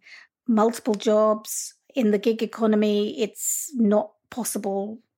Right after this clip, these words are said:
to control your working hours very easily, um, although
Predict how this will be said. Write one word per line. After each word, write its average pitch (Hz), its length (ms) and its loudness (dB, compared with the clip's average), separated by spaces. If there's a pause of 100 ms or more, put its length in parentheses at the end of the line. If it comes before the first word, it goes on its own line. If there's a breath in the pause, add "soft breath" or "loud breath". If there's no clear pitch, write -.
(120)
to - 80 -12
control 208 480 2
your 202 140 4
working 202 380 0
hours 196 300 2
very 196 240 0
easily, 196 800 0 (540 loud breath)
um, 208 360 -6
although 202 460 0